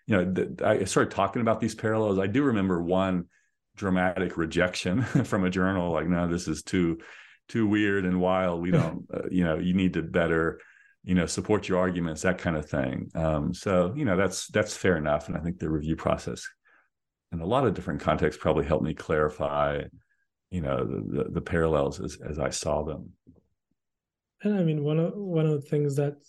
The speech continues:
Speaker 2: struck me while I was reading the book is, like, how you walk the, I would say, the fine line between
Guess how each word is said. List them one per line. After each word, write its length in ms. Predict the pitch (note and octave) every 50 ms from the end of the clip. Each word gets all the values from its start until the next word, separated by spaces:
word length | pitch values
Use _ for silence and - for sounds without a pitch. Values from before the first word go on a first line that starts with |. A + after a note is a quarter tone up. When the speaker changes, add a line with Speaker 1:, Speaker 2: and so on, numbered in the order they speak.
| _ E4 E4+ - _ _ _ _
Speaker 2:
struck 420 | D#3+ - - - - D#3+ D3+ D#3 -
me 120 | D#3+ D#3
while 260 | D3+ D3 D3 D3 D3
I 60 | D3 D3+
was 220 | D3+ C#3+ C#3 C3+
reading 300 | C#3 D3 C#3+ D3+ D3 D3
the 80 | C#3+ C#3
book 260 | C#3 F#3 G3 F#3+ F3
is, 140 | D#3 C#3+ C#3+
like, 320 | D3 C#3+ C3+ C#3 - _ _ _ _ _ _ _ _ _ _ _ _ _ _
how 160 | D#3+ D#3 D#3+
you 720 | D#3 D#3+ D3+ D#3 D#3 D#3 D#3 D#3 D#3 D3+ D3+ D3+ D#3 D3+ - _ _ _ -
walk 260 | D#3+ D3+ D3+ D3 -
the, 200 | - D3 C3+ - - _ _ _ _ _ - - _
I 80 | D#3 D3
would 160 | C#3 C#3 C3+
say, 160 | - - C#3+
the 100 | C3 C3+
fine 460 | C3 - - D#3+ D3+ D3+ D3+ D3+ D3
line 280 | D3 D3 D3 C#3+ D3 C#3+
between 560 | C#3 C#3 - - D3 D3 C#3+ C#3+ C#3+ C#3 C#3